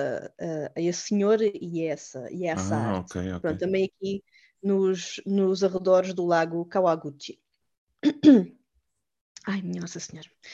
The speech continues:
Speaker 1: Enfim, também, ah, se recomenda <laughs> um passeio por Oshino Hakkai, ah, que é tipo um, vá, uma vilazita, vá, onde há um género, há um,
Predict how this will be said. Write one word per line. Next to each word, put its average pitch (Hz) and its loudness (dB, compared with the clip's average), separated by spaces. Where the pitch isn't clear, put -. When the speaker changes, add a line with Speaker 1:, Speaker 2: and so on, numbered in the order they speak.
Speaker 1:
Enfim, 208 2
também, 285 8
ah, 226 12
se 254 4
recomenda 220 8
<laughs> 302 6
um 302 8
passeio 226 8
por 233 2
Oshino 226 8
Hakkai, 247 0
ah, 208 10
que 208 0
é 277 4
tipo 214 -4
um, 196 -4
vá, 180 -2
uma 208 4
vilazita, 214 2
vá, 190 0
onde 233 4
há 220 4
um 240 4
género, 233 4
há 214 6
um, 208 -2